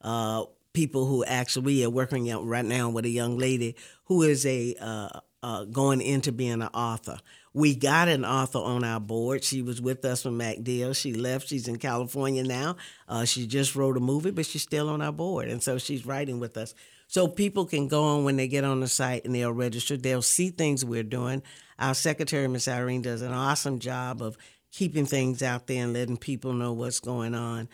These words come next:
Uh, we have a very, uh, dedicated small board, very committed,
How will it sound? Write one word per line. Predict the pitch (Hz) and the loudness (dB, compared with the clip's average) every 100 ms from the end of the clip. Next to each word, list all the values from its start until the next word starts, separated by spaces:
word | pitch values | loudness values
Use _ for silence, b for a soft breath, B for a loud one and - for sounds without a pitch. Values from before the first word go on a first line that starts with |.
| B B B | B B B
Uh, | 123 127 120 | -6 -4 -2
we | 147 151 | 0 2
have | 147 120 | 2 0
a | 120 113 | -2 -2
very, | 127 135 139 131 123 - | 0 2 2 2 -2 -6
uh, | 117 113 | -6 -4
dedicated | 113 143 143 139 151 127 117 | 0 0 0 0 -2 0 -2
small | 143 123 120 | 0 0 -2
board, | 113 110 110 110 127 - b b b | -2 -2 -2 -2 -6 -12 b b b
very | 123 135 131 | 2 2 2
committed, | 131 127 120 123 123 120 | -2 -2 0 0 -2 -4